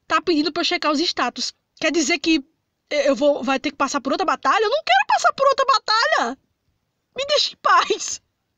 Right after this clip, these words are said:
Por favor, eu não aguento mais! É importante acreditar. Hum. <clears throat> Desculpa. Outro diálogo. Nossa,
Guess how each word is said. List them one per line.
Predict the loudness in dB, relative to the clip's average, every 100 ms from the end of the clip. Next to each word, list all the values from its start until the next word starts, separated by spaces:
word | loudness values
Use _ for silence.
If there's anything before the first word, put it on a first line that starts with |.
| _ _ _ _ _ -2
Por | 0
favor, | 2 2 2 2
eu |
não | 2
aguento | 0 0 -2 -2
mais! | 0 0 -2 -4 -14 _ _ _ _ _ _ _ _ _ _ -4
É |
importante | -4 -2 -4 -2 -2 -2
acreditar. | -2 -2 -4 -6 -8 -10 _ _ _ _ _ _ _ _ -2
Hum. | -2 -2 _ _ _ _ _ _ _ -20 -20 -20 -10
<clears throat> | -6 -4 -2 0 2
Desculpa. | 0 -4 -4 -8 -14 -16 -20 _
Outro | -6 -4
diálogo. | -4 0 0 0 -2 -4
Nossa, | -8 -8